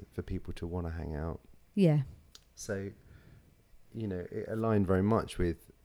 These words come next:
Speaker 1: then wanting to be the best, and then you end up wanting to do the best coffee and the best extraction and the best baristas and all of that, but it's only out of that heart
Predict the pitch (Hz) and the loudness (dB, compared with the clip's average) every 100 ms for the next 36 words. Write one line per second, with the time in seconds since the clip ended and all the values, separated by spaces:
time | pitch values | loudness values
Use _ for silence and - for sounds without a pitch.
0 | _ 98 92 80 90 92 90 - 87 82 | _ 0 0 0 0 0 -2 -2 -4 -2
1 | - 120 80 - 80 90 92 90 - - | 2 2 0 -6 -2 0 2 0 -4 -2
2 | 92 87 87 95 - 85 80 82 87 80 | 0 0 0 0 -2 -4 -4 -6 -4 -4
3 | 71 80 80 - 87 - 82 85 80 78 | -2 -2 -2 -4 -6 -4 -2 -2 -4 -2
4 | 90 87 - - - 104 - - 87 82 | 0 -2 -4 -8 -2 -2 -2 -4 -2 -2
5 | 82 82 82 80 - - 85 85 - 82 | -2 -2 -2 -2 -6 -2 -2 -2 -8 -8
6 | 80 80 - - - - - - - 101 | -6 -10 -12 -20 -20 -20 -20 -20 -10 -4
7 | 95 87 - 95 69 - - 87 85 - | -2 -2 -2 -2 -2 -6 -6 -2 -2 -4
8 | - - - - - - - - _ - | -10 -10 -18 -20 -20 -20 -20 -20 _ -20
9 | - - - 101 90 85 78 - 85 - | -20 -14 -2 0 2 0 -2 -4 -4 -4
10 | 87 80 71 | -4 -4 -4